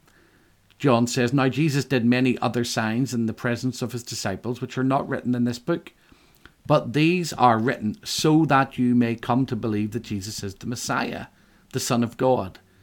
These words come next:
and through believing you may have life in his name." It seems abundantly clear that the four gospel writers share one common purpose, expressed in different ways and with different priorities.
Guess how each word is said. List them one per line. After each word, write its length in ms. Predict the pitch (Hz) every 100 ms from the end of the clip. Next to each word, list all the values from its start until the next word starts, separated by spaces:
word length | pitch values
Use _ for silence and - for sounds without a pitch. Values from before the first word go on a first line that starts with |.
| _ _ -
and 180 | 120 120
through 140 | 131
believing 540 | 123 117 127 135 143
you 220 | 107 117 120
may 180 | 117
have 220 | 104 110 107
life 240 | 101 -
in 100 | 107
his 200 | 104 -
name." 260 | 98 76 123 _ _ _ _ _ _ _ _ _ _ _ - -
It 100 | -
seems 380 | 151 135 123 - - - - - _
abundantly 720 | - 113 147 185 185 139 120
clear 360 | 117 156 135 95
that 160 | 110 -
the 60 |
four 560 | - - 160 165 127 117 - -
gospel 460 | 110 139 127 - 120
writers 340 | 113 117 104
share 240 | - 135 113
one 360 | 113 123 120
common 340 | 120 120 104 107
purpose, 420 | - 156 92 -
expressed 480 | 113 - 143 131 -
in 100 | 117
different 360 | 127 - 120
ways 300 | 110 113 139
and 120 | 131 110
with 120 | 113
different 320 | 127 - 110
priorities. 640 | 117 107 131 151 104 110